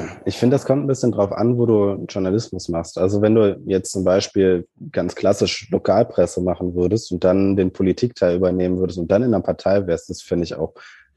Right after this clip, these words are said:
mehr als, äh, bedenklich. Aber keine Ahnung, wenn du jetzt in Stuttgart, äh, Politik machen würdest und dann für, ich kenn mich in Stutt-,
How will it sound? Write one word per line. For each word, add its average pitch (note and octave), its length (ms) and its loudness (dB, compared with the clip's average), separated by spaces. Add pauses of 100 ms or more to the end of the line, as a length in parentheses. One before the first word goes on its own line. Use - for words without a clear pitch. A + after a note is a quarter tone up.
mehr F#2 380 4
als, D#2+ 460 -2
äh, D#2+ 360 2
bedenklich. F#2 880 0
Aber F2+ 360 2 (260)
keine E2+ 200 0
Ahnung, E2 380 -4
wenn E2 340 -2 (480)
du G2+ 80 2
jetzt F2+ 220 4
in F2 100 0
Stuttgart, F#2+ 800 2
äh, F2+ 440 2 (1300)
Politik G#2+ 420 0
machen G2+ 320 2
würdest G2+ 280 2
und F#2 200 2
dann F#2+ 280 4
für, F2+ 380 -2
ich - 240 -14
kenn F2+ 320 0
mich E2 140 -8
in E2 60 -8
Stutt-, - 260 -8